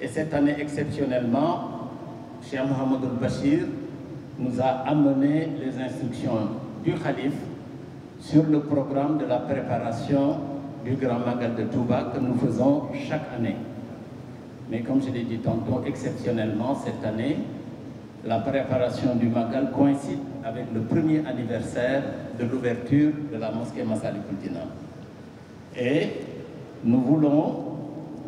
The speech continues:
d'ailleurs dans un autre entretien certainement beaucoup plus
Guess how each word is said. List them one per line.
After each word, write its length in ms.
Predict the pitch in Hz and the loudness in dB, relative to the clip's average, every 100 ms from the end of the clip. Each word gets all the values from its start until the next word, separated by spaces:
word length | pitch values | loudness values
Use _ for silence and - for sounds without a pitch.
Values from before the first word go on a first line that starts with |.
| - - - | -12 -12 -8
d'ailleurs 300 | 123 139 139 | -2 0 0
dans 220 | 135 135 139 | 2 4 4
un 720 | 139 135 131 - - - 117 | 4 2 0 -4 -8 -4 0
autre 280 | 170 196 - - | 0 0 -2 0
entretien 540 | 139 139 131 - 127 117 | 0 2 0 -2 -2 -2
certainement 640 | 139 123 139 127 127 110 | -2 0 0 2 2 2
beaucoup 280 | 135 156 160 | 2 2 2
plus 280 | - 143 | 4 4